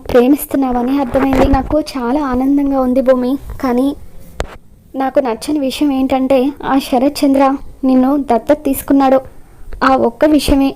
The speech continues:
నాకు నచ్చడం లేదు. కానీ ఆ శరత్ చంద్ర నిన్ను దత్తత తీసుకోకముందే నేను నిన్ను ప్రేమించాను కాబట్టి ఆ ఒక్క ఆలోచనే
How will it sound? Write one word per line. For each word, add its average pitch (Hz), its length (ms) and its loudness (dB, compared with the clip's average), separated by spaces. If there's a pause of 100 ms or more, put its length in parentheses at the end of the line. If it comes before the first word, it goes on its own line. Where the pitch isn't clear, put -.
(100)
నాకు 247 280 0
నచ్చడం 277 520 2
లేదు. 262 200 4 (720)
కానీ 294 340 2 (920)
ఆ 302 100 4
శరత్ 302 460 2
చంద్ర 285 320 4 (100)
నిన్ను 269 260 4
దత్తత 254 440 0
తీసుకోకముందే 285 1000 0
నేను 254 280 -2
నిన్ను 247 280 -2
ప్రేమించాను 269 720 2 (600)
కాబట్టి 277 480 2 (220)
ఆ 262 120 4
ఒక్క 233 320 0
ఆలోచనే 285 680 2